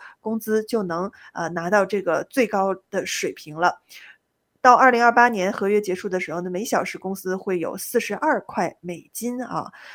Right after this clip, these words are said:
呃，那么目前呢，我们看到就是说这个三大汽车制造商的啊，连一些至少最低工资的，呃，工人也能立刻马上享受到这个加薪的一个福利，包括未来退休的一些很多，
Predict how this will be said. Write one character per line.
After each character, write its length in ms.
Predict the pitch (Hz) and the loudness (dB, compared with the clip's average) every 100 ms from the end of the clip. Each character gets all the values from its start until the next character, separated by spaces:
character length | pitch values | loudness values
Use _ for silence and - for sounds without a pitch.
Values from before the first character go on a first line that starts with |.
| - - | -16 -2
呃， 220 | 240 247 247 | 0 0 -2
那 100 | 339 | -2
么 220 | 349 330 320 - - | 0 -2 -4 -14 -10
目 120 | 359 | -8
前 240 | 330 226 | -6 -4
呢， 80 | 247 | -4
我 80 | 254 | -4
们 140 | 185 | -6
看 200 | 196 277 | -8 -6
到 140 | 233 208 | -2 -2
就 160 | 208 | -4
是 80 | 233 | -8
说 320 | 226 220 214 214 _ - | -4 0 0 0 _ -4
这 140 | 320 | 0
个 240 | 233 208 208 | 8 8 8
三 420 | - 285 269 285 | 4 4 4 6
大 260 | 285 196 | 6 6
汽 200 | 165 - | 4 0
车 100 | 240 | 2
制 160 | 233 247 | 2 4
造 140 | 226 | 4
商 280 | 208 220 214 | 4 2 0
的 100 | 208 | 2
啊， 200 | 160 170 | 2 2
连 240 | 170 190 240 | 2 0 -2
一 60 | |
些 260 | 269 247 240 _ | 0 0 -2 _
至 220 | - 415 | -4 0
少 220 | 320 202 - | 2 2 0
最 240 | - 311 | 2 2
低 140 | 269 | 2
工 180 | 226 240 | 0 0
资 280 | 240 226 220 | 0 4 4
的， 240 | 214 131 - - | 4 2 0 -6
呃， 220 | - - - | -2 -2 0
工 220 | 220 220 | 0 2
人 240 | 175 160 - | 2 0 0
也 140 | 196 | 2
能 220 | 170 180 254 | 2 0 -2
立 140 | 330 | -2
刻 280 | - 254 190 | -2 2 2
马 200 | 170 170 | 0 -4
上 260 | - 269 | 0 0
享 240 | 208 - 185 | 0 -4 -2
受 160 | 233 | -2
到 160 | 202 208 | 0 0
这 140 | 170 | 0
个 140 | 175 165 | 0 0
加 260 | - 202 | 0 -2
薪 260 | 202 - 208 | -2 -2 0
的 140 | 208 | 2
一 80 | 165 | 2
个 100 | 185 | 0
福 280 | 185 - - | -4 -6 -4
利， 180 | 214 170 - - | -4 -4 -10 0
包 160 | 240 240 | 6 6
括 180 | - 233 | 8 6
未 180 | 285 226 | 8 6
来 180 | 160 | 4
退 260 | 165 - 214 | 0 0 0
休 240 | 208 208 | 2 2
的 160 | 208 139 | 2 0
一 100 | - | -4
些 220 | 180 160 147 | -8 -4 -4
很 200 | - 143 | -6 -2
多， 220 | 170 180 | 2 2